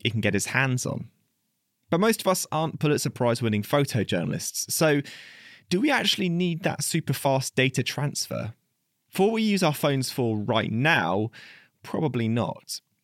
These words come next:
But as Chris explains, when the speed is available,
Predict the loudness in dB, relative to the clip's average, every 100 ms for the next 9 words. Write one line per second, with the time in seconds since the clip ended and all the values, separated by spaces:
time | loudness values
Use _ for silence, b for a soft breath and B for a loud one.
0 | _ _ 0 2 2 0 -4 -4 -6 0
1 | 2 2 0 -4 B B B B B 0
2 | 2 2 0 0 0 0 -4 0 2 2
3 | 0 2 0 0 -2 -2